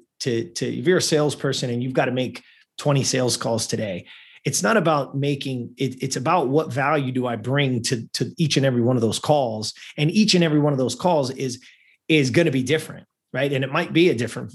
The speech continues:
a different piece of value that I, that I'm bringing. But, but my point is, is at the end of the day, judge, judge yourself if, if, if you must. The metric that I wanna go off of is the activity. Did I complete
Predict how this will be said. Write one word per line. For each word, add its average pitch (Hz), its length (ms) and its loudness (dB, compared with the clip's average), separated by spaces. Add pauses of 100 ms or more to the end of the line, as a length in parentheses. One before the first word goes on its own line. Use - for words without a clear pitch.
(120)
a 127 80 -2
different 123 380 0
piece - 260 -2
of 120 80 -4
value 120 380 0
that 113 120 -2
I, 104 180 -8
that 113 120 -6
I'm 101 120 -6
bringing. 110 420 -2
But, 127 220 -4 (280)
but 147 120 4
my 139 120 2
point 190 360 2
is, 135 180 2
is 127 160 0
at 143 100 -2
the 143 120 2
end 185 100 4
of 160 60 2
the 135 100 2
day, 151 280 2
judge, 147 540 -2 (200)
judge 165 280 2
yourself 139 500 0
if, 127 200 -6
if, 139 140 -2 (120)
if 131 200 -2
you 127 120 0
must. 135 560 0
The 127 100 -2
metric 175 440 0
that 147 100 0
I 135 80 2
wanna 127 280 -2 (340)
go 156 300 4
off 117 260 -2
of 110 260 -6
is 117 180 -4
the 127 160 0
activity. - 760 -2 (240)
Did 180 220 4
I 156 180 0
complete 139 760 0